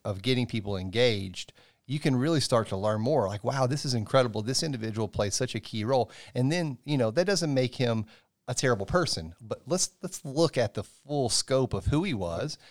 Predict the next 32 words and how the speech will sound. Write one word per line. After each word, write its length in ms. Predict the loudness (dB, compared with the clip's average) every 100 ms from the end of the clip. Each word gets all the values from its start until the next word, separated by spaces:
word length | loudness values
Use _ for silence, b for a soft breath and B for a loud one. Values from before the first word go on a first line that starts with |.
| B
so 120 | -2
that 160 | 0 2
we 80 | 2
can 120 | 4
understand, 520 | 4 2 0 2 2
like, 160 | 2 2
where 160 | 2
he 80 | 4
was 140 | 0 0
coming 280 | 0 0 -2
from. 380 | 0 4 4 2
And, 140 | 0 B B -2
and 80 |
I 60 | 0
think, 300 | 2 -2 -2 0
I 80 |
think 200 | 0 0 -2
it, 100 | -2
for 120 | 0
me 180 | 2 2
at 100 | 2
least, 340 | -2 -4 -6 b b -8
it 120 | -4
makes 420 | 2 0 0 -8 -6
the 100 | -6
Blunt 300 | 0 0 0
Mansion 380 | -2 -4 -4 -6
experience 800 | -4 -4 0 0 2 0 -2 -4
that 260 | -4 -4 -4
much 240 | -6 -6
more 160 | -10 -4
interesting 680 | -2 0 -2 -4 -6 -10